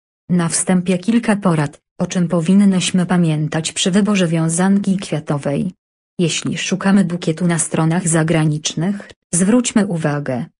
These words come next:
z jakich kwiatów jest wykonana kompozycja. Sprawdźmy też, czy w okresie,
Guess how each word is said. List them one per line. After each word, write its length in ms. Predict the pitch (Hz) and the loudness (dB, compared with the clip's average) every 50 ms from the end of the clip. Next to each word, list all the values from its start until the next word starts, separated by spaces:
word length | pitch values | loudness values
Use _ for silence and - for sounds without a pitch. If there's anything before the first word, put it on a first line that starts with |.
| _ - | _ -6
z 80 | - - | -2 2
jakich 400 | 185 214 226 220 - 208 - - | 2 2 2 2 0 -2 -4 -6
kwiatów 500 | - - - 175 175 - 175 - - - | -6 -2 -2 -2 0 -2 -4 -4 -2 0
jest 240 | 185 180 - - 170 | 0 0 0 0 -2
wykonana 560 | 170 170 175 180 170 170 170 175 170 160 160 | -2 -2 0 0 0 0 2 2 0 0 0
kompozycja. 920 | - 165 160 165 160 165 160 151 143 139 139 - - - - - - 196 202 - _ _ _ _ _ _ _ - - | 0 -2 -2 -2 -2 -2 -2 -2 -4 -6 -6 -6 -8 -6 -6 -6 -6 -6 -8 -10 _ _ _ _ _ _ _ -10 -10
Sprawdźmy 760 | - - - 175 165 160 190 208 - - - - 190 170 | -8 -4 -2 -2 0 0 -2 -2 -4 -4 -2 0 0 0
też, 420 | 160 - 143 160 180 - - - _ _ _ _ _ - | 0 -2 -4 -4 -4 -6 -8 -10 _ _ _ _ _ -2
czy 120 | 180 160 | -2 0
w 60 | 165 | 0
okresie, 600 | 156 156 - 175 160 151 147 - - 175 196 226 | -2 -4 -2 -2 -2 -2 -2 -2 -2 -2 -2 -4